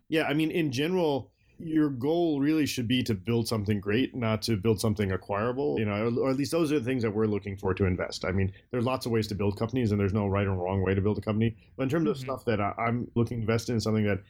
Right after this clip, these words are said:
Speaker 1: has the potential to, to be the next Google, not necessarily just to be acquired by Google.
Speaker 2: Hmm. What role do governments play in quantum computing?
Speaker 1: Yeah, this is where there are a lot of interesting applications, applications in cryptography.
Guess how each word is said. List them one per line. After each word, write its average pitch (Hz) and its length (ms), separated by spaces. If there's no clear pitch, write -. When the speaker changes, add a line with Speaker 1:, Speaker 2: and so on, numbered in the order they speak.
Speaker 1:
has 120 240
the 107 80
potential 104 500
to, 95 160
to 110 80
be 107 240
the 127 100
next 139 240
Google, 151 420
not 113 200
necessarily 110 420
just 98 300
to 104 60
be 87 420
acquired 87 300
by 82 120
Google. 71 220
Speaker 2:
Hmm. 127 80
What 240 240
role 240 200
do 165 140
governments 123 540
play 113 380
in 110 120
quantum 110 320
computing? 110 440
Speaker 1:
Yeah, 104 120
this 190 360
is 165 180
where 131 300
there 120 140
are - 20
a 120 60
lot 127 200
of 139 60
interesting 127 320
applications, 143 800
applications 113 580
in 104 100
cryptography. 143 840